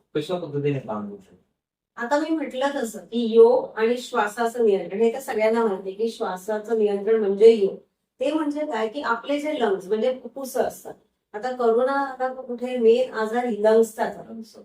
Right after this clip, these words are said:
Speaker 2: आता सगळ्यांना सर्वसामान्य माणसांना सुद्धा कळलेलं आहे की ऑक्सिजन कमी झालं की माणूस कोरोनामुळे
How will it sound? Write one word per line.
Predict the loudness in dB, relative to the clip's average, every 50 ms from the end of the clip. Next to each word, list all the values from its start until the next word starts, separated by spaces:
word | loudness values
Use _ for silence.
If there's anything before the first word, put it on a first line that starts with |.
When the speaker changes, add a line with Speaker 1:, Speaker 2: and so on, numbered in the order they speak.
| _ -8
Speaker 2:
आता | -6 -4 -4 -6
सगळ्यांना | -6 -6 -6 0 2 2 4 4 0 -4 -8
सर्वसामान्य | -10 -6 2 2 2 2 2 -4 -8 -8 -6 -4 -4 -4 -2
माणसांना | -2 -2 -4 -4 -2 -2 0 0 0
सुद्धा | -2 -2 -2 -2 -2
कळलेलं | -2 -2 0 0 0 0 2 0
आहे | 0 0
की | -2 -6
ऑक्सिजन | -6 -6 -6 -8 -12 -14 -12 -10 -10 -8 -6 -6
कमी | -4 -4 -2 -2 -2
झालं | -2 -2 -2 -2 -4 -4
की | -6 -6 -6
माणूस | -4 -2 -2 -2 -4 -6 -12 _ _ _ _ _ _ _ _
कोरोनामुळे | 0 4 6 6 6 6 4 2 2 2 2 0 -2